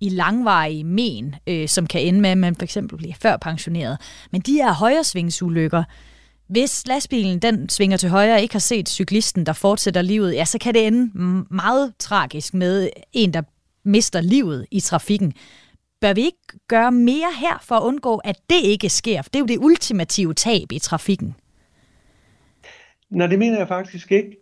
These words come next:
Speaker 2: Øh, for det første, så har vi dybest set ikke, øh, øh, nogle metoder ud over de, de, altså de, de ultimative, at du fjerner konflikten.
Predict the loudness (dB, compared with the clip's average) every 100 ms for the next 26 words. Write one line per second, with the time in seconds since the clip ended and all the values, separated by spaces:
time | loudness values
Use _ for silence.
0 | _ _ -4 0 2 2 -2 -2 -2 0
1 | 2 2 0 -6 -6 -6 -4 -6 -4 -6
2 | -4 -2 -2 -2 0 2 2 0 -2 -14
3 | _ -4 2 4 4 4 2 -2 -8 -2
4 | 0 2 0 -2 -6 -12 _ _ _ -10
5 | -6 -2 0 2 4 6 6 4 4 4
6 | 4 2 -2 -4 -6 -8 -8 -14 -20 -20
7 | -12 -2 -2 -2 -8 -18 -20 -20 _ -2
8 | -2 -2 -8 -10 -12 -8 -4 2 2 2
9 | -2 -4 -2 2 4 2 0 -6 -6 0
10 | 0 2 -2 -4 -8 -4 -4 -6 -10 -10